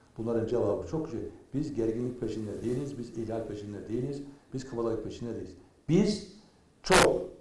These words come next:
açık ve net bir şekilde inançla, imanla, efendim, bilgiyle, akılla,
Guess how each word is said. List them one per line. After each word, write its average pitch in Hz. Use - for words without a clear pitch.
açık 208
ve 123
net 196
bir 131
şekilde 110
inançla, 151
imanla, 156
efendim, 123
bilgiyle, 156
akılla, -